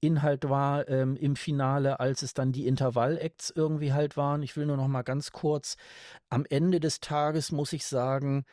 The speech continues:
ähm, muss ich sagen, diese Einblendung mit, aber ich fand's eigentlich nur noch blöd. Weil ich muss sagen, ähm, wir wissen das ja alle,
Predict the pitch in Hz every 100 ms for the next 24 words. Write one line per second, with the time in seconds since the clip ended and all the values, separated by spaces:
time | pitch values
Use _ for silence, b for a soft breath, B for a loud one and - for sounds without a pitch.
0 | b b b _ - 135 135 127 127 -
1 | _ _ 127 131 127 - 131 135 127 123
2 | 110 127 139 131 135 127 123 120 120 -
3 | - - 117 127 120 123 117 - 131 123
4 | - 120 113 120 117 117 - 101 92 95
5 | - B B B B B 123 120 131 123
6 | - 143 143 - 127 135 147 143 139 131
7 | 127 123 123 120 - b b - 139 139
8 | 151 156 135 - 110 110 135 156 165